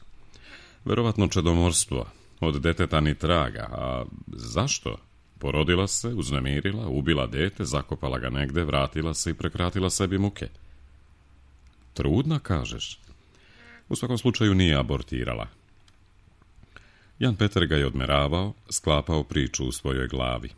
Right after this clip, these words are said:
Nije mario. Strog izraz lica obično pomaže. Uvukao je obraze, ugrizao se za meso. Nije naručio alkohol, ne pred njim.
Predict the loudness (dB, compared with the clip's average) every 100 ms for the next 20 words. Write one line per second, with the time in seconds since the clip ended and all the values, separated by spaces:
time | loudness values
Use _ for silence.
0 | -10 -2 0 2 2 0 -2 -4 -10 _
1 | _ -6 0 0 0 0 -2 -2 -2 0
2 | 0 0 0 0 0 0 -2 0 0 0
3 | -4 -8 -12 -18 -20 -20 -20 -20 -4 2
4 | 2 2 2 2 2 0 0 0 -2 -4
5 | -14 -4 -2 2 0 0 0 0 -4 -2
6 | -2 -2 -2 -2 -2 -6 _ -20 _ _
7 | -6 0 2 2 -2 -6 -4 -4 -2 -4
8 | -4 -6 -4 -6 -2 2 2 0 -2 0
9 | -2 -6